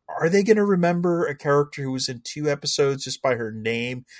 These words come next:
She looks different. She sounds different. She's now a captain. That was an ensign. Are they gonna be able to put it together? Should they have done a kind of, um,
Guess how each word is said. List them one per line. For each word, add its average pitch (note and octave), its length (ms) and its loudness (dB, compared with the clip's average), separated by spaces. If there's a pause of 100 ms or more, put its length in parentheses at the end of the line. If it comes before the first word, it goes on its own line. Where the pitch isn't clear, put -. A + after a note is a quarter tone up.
She - 220 -8
looks C3+ 300 2
different. C#3+ 400 2
She G#2+ 100 -10
sounds B2+ 460 -2
different. B2+ 640 0 (440)
She's - 280 -4
now A#2 160 4
a A2 40 0
captain. C3+ 440 2
That A2 160 -2
was A2 100 -8
an F#3+ 100 -8
ensign. B2+ 560 -4 (360)
Are C3+ 160 6
they E3 80 4
gonna F3 160 2
be E3+ 80 6
able E3 140 2
to D3 60 -2
put D#3+ 180 -4
it E3+ 100 -8
together? D3+ 540 2 (200)
Should - 320 2
they E3 140 6
have D#3+ 180 4
done D3 240 8
a C3+ 140 4
kind C#3 340 -4
of, C3 180 2
um, A2+ 420 0